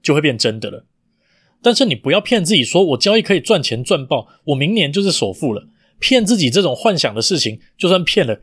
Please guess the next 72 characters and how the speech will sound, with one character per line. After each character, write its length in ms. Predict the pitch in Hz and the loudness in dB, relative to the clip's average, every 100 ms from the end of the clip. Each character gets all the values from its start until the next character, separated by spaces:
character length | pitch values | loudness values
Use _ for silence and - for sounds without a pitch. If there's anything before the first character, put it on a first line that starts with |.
| - | -6
也 100 | 110 | -2
不 100 | 113 | 0
会 120 | 135 | 2
变 180 | 135 107 | 0 -2
真 180 | 104 | -6
的， 180 | 101 95 _ | -6 -10 _
是 140 | - 135 | 0 2
完 200 | 120 170 | 2 0
全 180 | 131 | 0
没 80 | 107 | -2
有 120 | 117 | -4
用 200 | 92 101 | -4 -4
的。 120 | 82 - _ _ _ _ _ _ _ _ _ _ _ _ _ - | -8 -20 _ _ _ _ _ _ _ _ _ _ _ _ _ -4
那 100 | 175 | 0
今 180 | 139 196 | 0 0
天 240 | 180 196 | 0 0
就 80 | 190 | 0
先 220 | - 185 | 0 -2
讲 140 | - 101 | -4 -4
到 100 | 131 | -2
这 180 | 151 | 0
啦。 200 | 120 107 _ _ _ _ | 0 0 _ _ _ _
记 180 | - 208 | 0 2
得 220 | 127 - _ | 0 -2 _
想 220 | - 131 | -4 -2
要 100 | 180 | -2
抽 240 | - 214 | 0 2
书 160 | 220 226 | 2 2
的 80 | 175 | 0
朋 160 | 127 | 0
友， 200 | 135 110 _ - | -2 -2 _ -4
记 160 | 202 | 0
得 80 | 143 | 2
要 140 | 156 | 2
五 160 | - 123 | 0 -4
星 180 | - 208 | -2 -2
评 160 | - | 0
论 180 | 131 160 | 2 0
截 220 | 123 127 | 0 -2
图 180 | 143 117 | -2 -4
贴 160 | 120 151 | 0 0
到 120 | 160 | 0
粉 160 | - 92 | -2 -6
专 160 | 123 | -4
上 180 | 120 117 | -2 -4
面。 220 | 107 95 _ _ _ _ _ - | -6 -10 _ _ _ _ _ -4
笑 200 | - 233 | 2 2
傲 60 | |
股 160 | 208 113 | 2 0
市 100 | 151 | 0
真 200 | 180 190 | 0 0
的 80 | 170 | 0
是 100 | 214 | 0
我 180 | 135 107 | 2 0
觉 140 | 123 | 0
得 100 | 135 | -2
非 180 | 127 214 | 0 0
常 120 | 196 | 2
适 200 | 170 208 | 2 4
合 80 | 160 | 4
新 260 | - 185 196 | 2 -2 -4
手 220 | - 92 | -4 -2
如 140 | 135 | 2
何 100 | 185 | 2
建 260 | 190 247 185 | 2 0 0
构 160 | 202 175 | 2 2
交 220 | 170 170 | 2 2
易 40 | |
系 140 | - 143 | 0 -2
统 140 | 104 | -6
的 100 | 90 | -4
书， 280 | - 117 | -4 -2